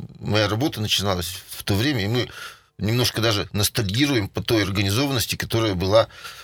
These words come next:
значит, э, в нашем цеху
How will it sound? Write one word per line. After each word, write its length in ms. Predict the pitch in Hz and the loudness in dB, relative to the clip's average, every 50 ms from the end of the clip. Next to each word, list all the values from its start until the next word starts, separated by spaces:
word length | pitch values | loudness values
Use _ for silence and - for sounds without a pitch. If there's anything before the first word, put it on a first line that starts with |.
| - - | -10 -2
значит, 320 | 92 90 - - 90 - - - | -2 0 0 0 -2 -4 -6 -4
э, 720 | 92 87 87 85 87 85 82 80 80 78 78 80 78 - - | -2 -2 0 0 0 0 0 0 0 0 0 0 -2 -2 -2
в 480 | - - - 80 80 82 85 80 - - _ | -4 -4 -4 -2 0 0 0 0 -2 -4 _
нашем 400 | - 95 113 110 - - 98 92 | 0 2 4 4 4 2 0 -2
цеху 400 | - - - 101 - 92 90 - | 0 0 0 0 0 0 -2 -2